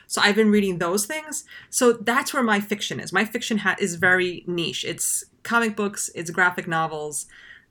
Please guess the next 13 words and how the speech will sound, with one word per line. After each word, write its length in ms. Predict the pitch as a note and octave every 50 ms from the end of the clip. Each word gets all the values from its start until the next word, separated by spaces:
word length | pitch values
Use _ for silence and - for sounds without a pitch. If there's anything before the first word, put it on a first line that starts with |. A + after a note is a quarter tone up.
| _
Um, 640 | E3+ E3 D#3+ D3+ D3+ D#3 D#3 D#3+ D3+ D3 D3 - - - _ _ _ _ _ _ _ _ _ _
and 160 | - G3+ G3+ G3
then 160 | G3 G3 F#3+
when 80 | F#3+
I 60 | F3+ E3+
pick 180 | - - -
up 100 | F3+ -
a 60 | F3
book, 400 | E3 - B3+ C4+ A#3 G3+ G3+ - - -
it's 240 | F3+ F3+ E3+ - -
just 300 | - F3+ E3 D3 D#3 C#3+
good 140 | - F3+ F3+
old 380 | E3+ E3+ E3 D#3+ D#3+ D3+ D3+ D3